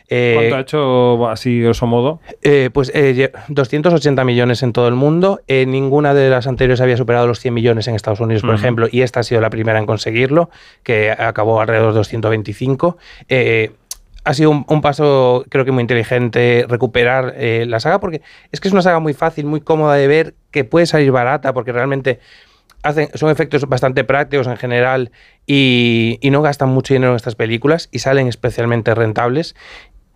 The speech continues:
Speaker 1: Y que además es que se fue en un momento con el cuarto y el quinto capítulo, que eran de los más rentables de,
Speaker 2: Mm.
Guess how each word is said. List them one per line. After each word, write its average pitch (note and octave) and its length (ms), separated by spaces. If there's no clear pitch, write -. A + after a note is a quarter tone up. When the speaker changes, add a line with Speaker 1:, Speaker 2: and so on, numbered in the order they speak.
Speaker 1:
Y D3 100
que D3+ 60
además D3+ 440
es D3+ 140
que D3 300
se C#3+ 220
fue E3 260
en F#3 80
un E3+ 100
momento F#3 540
con C#3 300
el B2+ 240
cuarto D#3 320
y - 20
el B2 80
quinto D3+ 220
capítulo, D#3 600
que D3+ 100
eran D#3 140
de D#3+ 80
los C3+ 100
más C#3+ 160
rentables C3+ 480
de, A#2+ 300
Speaker 2:
Mm. C3 220